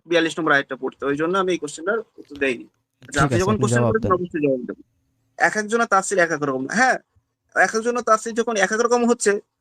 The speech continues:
Speaker 1: তখন আমরা দেখছি তাফসীরের, মানে, মূল উসুলটা কি আমাদের? তাফসীরের মূল উসুল হচ্ছে কোরআন এবং সুন্নাহ। কোরআন এবং সুন্নাহর সঙ্গে যার তাফসীর কস-, মানে, খাটছে, সেটাকে আমরা গ্রহণ করছি, বাকিটা বাদ দিয়ে দিচ্ছি। কিন্তু
Speaker 2: কোনটা
Speaker 1: আপনারা
Speaker 2: কোনটা গ্রহণ
Speaker 1: বলছেন যে
Speaker 2: করেছেন?
Speaker 1: কোরআন
Speaker 2: কোনটা কোনটা গ্রহণ করেছেন? একটু নাম বলেন তো।
Speaker 1: আরে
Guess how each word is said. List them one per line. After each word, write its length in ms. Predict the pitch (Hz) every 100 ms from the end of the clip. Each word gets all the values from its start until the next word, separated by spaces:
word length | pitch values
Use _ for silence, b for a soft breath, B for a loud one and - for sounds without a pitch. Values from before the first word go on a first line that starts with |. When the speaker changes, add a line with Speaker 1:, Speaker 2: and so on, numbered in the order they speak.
| _
Speaker 1:
তখন 180 | 226 220
আমরা 260 | 202 233 254
দেখছি 500 | 240 240 - 208 320 _ _ -
তাফসীরের, 580 | 180 185 233 240 254 226 - _ _
মানে, 140 | 151 175
মূল 300 | 185 254 240
উসুলটা 400 | 214 247 226 196
কি 180 | 170
আমাদের? 300 | 143 131 127
তাফসীরের 480 | 143 170 - 220 214
মূল 240 | 185 214 220
উসুল 240 | 208 226
হচ্ছে 160 | 220 226
কোরআন 240 | 208 196
এবং 160 | 185 170
সুন্নাহ। 340 | 170 143 135 -
কোরআন 200 | 190 220
এবং 140 | 226
সুন্নাহর 280 | 214 220 220
সঙ্গে 280 | - 214 180
যার 160 | 180
তাফসীর 380 | 180 180 - 170 -
কস-, 180 | 170 - 147
মানে, 160 | 156
খাটছে, 360 | 147 165 - - b b _
সেটাকে 260 | 240 254
আমরা 160 | 254 240
গ্রহণ 280 | 220 214 202
করছি, 240 | 190 196
বাকিটা 280 | 208 214 220
বাদ 180 | 220 208
দিয়ে 120 | 202
দিচ্ছি। 320 | 180 175 - 339 _ _ _ _
কিন্তু 180 | 226 240
Speaker 2:
কোনটা 120 | -
Speaker 1:
আপনারা 240 | 175 202 220
Speaker 2:
কোনটা 200 | 233 208
গ্রহণ 160 | 190
Speaker 1:
বলছেন 180 | 202 208
যে 60 | 208
Speaker 2:
করেছেন? 180 | 226
Speaker 1:
কোরআন 160 | 240 240 - -
Speaker 2:
কোনটা 240 | 202 214
কোনটা 260 | 220 226 220
গ্রহণ 240 | 214 220
করেছেন? 400 | 214 220 - 226
একটু 180 | 214 214
নাম 180 | 185 190
বলেন 240 | 190 196
তো। 120 | 220
Speaker 1:
আরে 80 | 247